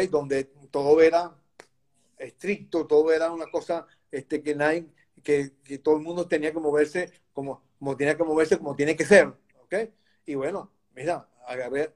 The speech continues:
cinco de la tarde, cinco y dos minutos, no llegan, nos vamos. Y nos fuimos, ¿entiendes? Y nos fuimos, dejé cinco jugadores en, en la, en la residencia, ¿ok? Cuando llegué a la, a la cancha me dicen, "Manolo, pero,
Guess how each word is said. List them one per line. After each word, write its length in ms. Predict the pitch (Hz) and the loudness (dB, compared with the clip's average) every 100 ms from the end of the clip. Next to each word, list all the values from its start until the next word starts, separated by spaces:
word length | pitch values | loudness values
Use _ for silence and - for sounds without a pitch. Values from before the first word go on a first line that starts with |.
| _ | _
cinco 320 | - 170 190 | -6 -2 2
de 60 | 165 | 2
la 100 | 147 | 2
tarde, 400 | 202 220 226 - _ _ _ _ _ _ | 2 4 2 0 _ _ _ _ _ _
cinco 380 | _ 196 196 196 | _ -10 -8 -4
y 20 | |
dos 140 | 190 190 | -2 -2
minutos, 500 | 190 247 247 233 156 | -6 -6 -4 -6 -6
no 160 | 175 | -6
llegan, 420 | 190 240 247 226 - - - | 0 0 0 -8 -10 -8 -8
nos 140 | 156 143 | -8 -10
vamos. 240 | 131 - _ _ _ _ _ _ - - | -10 -14 _ _ _ _ _ _ -20 -12
Y 100 | 143 | -8
nos 140 | 143 | -8
fuimos, 320 | 135 135 135 - _ _ _ _ | -6 -8 -10 -20 _ _ _ _
¿entiendes? 380 | 117 190 190 - _ _ 147 | -4 -2 -2 -8 _ _ -6
Y 60 | |
nos 140 | 139 127 | -2 2
fuimos, 280 | 165 226 185 | 4 6 4
dejé 180 | 143 | 4
cinco 440 | 147 185 180 202 180 | 0 -2 -2 -2 -2
jugadores 460 | 160 139 143 208 208 _ _ _ _ | 2 2 4 0 -4 _ _ _ _
en, 480 | 143 143 131 127 120 117 _ _ | -8 -6 -8 -12 -18 -20 _ _
en 160 | 135 135 | -6 -4
la, 140 | 131 131 | -4 -2
en 120 | 143 | 0
la 80 | 135 | 0
residencia, 720 | 131 151 185 208 202 220 - _ _ _ - | 2 4 6 6 2 0 -2 _ _ _ -16
¿ok? 160 | 117 175 214 - _ | -2 -2 -2 -10 _
Cuando 260 | - 139 131 | -4 -2 -2
llegué 320 | 131 131 135 | -4 0 4
a 80 | 156 | 4
la, 160 | 170 156 | 4 0
a 40 | |
la 160 | 143 135 | -2 -2
cancha 340 | 160 156 190 | -4 -2 -6
me 120 | 151 | -4
dicen, 280 | 147 160 156 _ _ _ _ _ | -6 -8 -12 _ _ _ _ _
"Manolo, 300 | 120 160 240 | -12 -6 -4
pero, 320 | 175 160 135 | -2 -4 -6